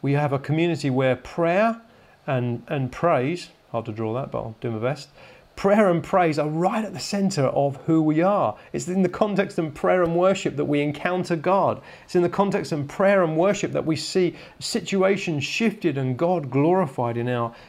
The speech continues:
uh, communities. I remember, uh, a few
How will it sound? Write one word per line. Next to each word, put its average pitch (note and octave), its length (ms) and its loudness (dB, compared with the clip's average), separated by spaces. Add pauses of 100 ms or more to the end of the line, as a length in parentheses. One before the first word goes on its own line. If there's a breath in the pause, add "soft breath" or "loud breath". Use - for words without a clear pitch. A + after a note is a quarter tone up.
(120 loud breath)
uh, C#3 200 0
communities. C#3 680 -2
I C#3+ 40 -2
remember, D3 340 0 (260 loud breath)
uh, C#3+ 240 2
a C3 120 2
few D#3 300 -2